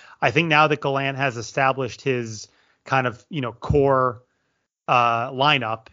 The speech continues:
a-, and, you know, pending any, uh, notwithstanding any trade deadline acquisitions, of course. But, um, you know, I, I think you're now gonna start to see him tinker with the situational stuff, right?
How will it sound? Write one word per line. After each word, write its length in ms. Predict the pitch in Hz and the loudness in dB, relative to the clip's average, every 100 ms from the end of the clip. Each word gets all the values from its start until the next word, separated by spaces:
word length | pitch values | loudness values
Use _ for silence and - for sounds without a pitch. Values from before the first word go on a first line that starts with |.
| _ _ | _ _
a-, 40 | 143 | -8
and, 400 | 139 156 127 139 | -6 -6 -6 -6
you 80 | 127 | -6
know, 80 | |
pending 400 | 110 147 139 127 | -4 0 0 0
any, 400 | 120 120 117 117 | -2 -4 -6 -8
uh, 360 | 139 123 113 120 | -4 -4 -2 -2
notwithstanding 600 | 147 139 120 - 135 123 | 0 0 -2 -2 -2 -2
any 140 | 120 117 | -4 -4
trade 240 | 135 120 | -4 -2
deadline 340 | 120 120 113 | -2 -4 -4
acquisitions, 520 | 113 107 113 107 117 104 | -4 -6 -8 -8 -10 -12
of 100 | - | -6
course. 400 | 139 113 - _ _ _ _ _ | -4 -4 -8 _ _ _ _ _
But, 340 | 151 135 - _ _ _ - | 2 4 2 _ _ _ 0
um, 600 | 139 117 113 113 110 110 _ _ _ _ - - _ _ _ _ - | 2 4 2 -4 -10 -14 _ _ _ _ -20 -20 _ _ _ _ -4
you 100 | 143 | 0
know, 100 | 127 | 2
I, 200 | 151 165 | 0 -2
I 40 | |
think 220 | 147 160 139 | -2 -2 -2
you're 80 | |
now 180 | 143 143 | 0 0
gonna 160 | 139 123 | 0 -6
start 260 | 151 139 | -6 -6
to 200 | - - | -8 -16
see 180 | 139 151 | -10 -8
him 140 | 123 123 | -8 -10
tinker 380 | - 147 139 131 | -6 -4 -2 -2
with 200 | 123 123 | -4 -8
the 60 | |
situational 640 | - 131 131 123 113 120 120 | -10 -8 -4 -4 -4 -8 -10
stuff, 360 | - 117 - | -8 -8 -4
right? 300 | 131 120 127 | 0 0 -2